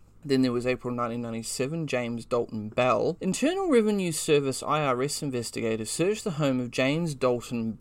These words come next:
Bell, a thirty-nine-year-old electronics engineer, and discovered a cache of chemicals which included sodium cyanide, five hundred grams, disopropyl fluorophosphate, and a range of corrosive acids.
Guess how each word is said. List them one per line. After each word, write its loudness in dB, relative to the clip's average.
Bell, 4
a 2
thirty-nine-year-old 0
electronics -4
engineer, -2
and 0
discovered 0
a -2
cache -2
of 0
chemicals -4
which 2
included 0
sodium 4
cyanide, 0
five -4
hundred -4
grams, -2
disopropyl 4
fluorophosphate, 2
and 2
a 6
range 2
of -4
corrosive -2
acids. -4